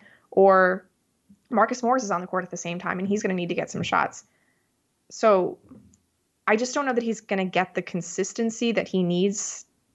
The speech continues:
to be completely comfortable on the offensive end. But what I love is that even though his box score numbers, like,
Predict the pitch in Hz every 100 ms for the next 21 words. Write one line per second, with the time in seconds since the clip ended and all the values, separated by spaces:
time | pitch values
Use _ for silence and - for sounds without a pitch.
0 | - 190 175 - - 202 208 214 214 -
1 | - 185 - 185 185 190 - 233 226 220
2 | 240 247 233 254 247 175 190 185 226 262
3 | 202 190 - _ _ _ - 240 294 240
4 | 190 160 190 - 233 226 233 226 226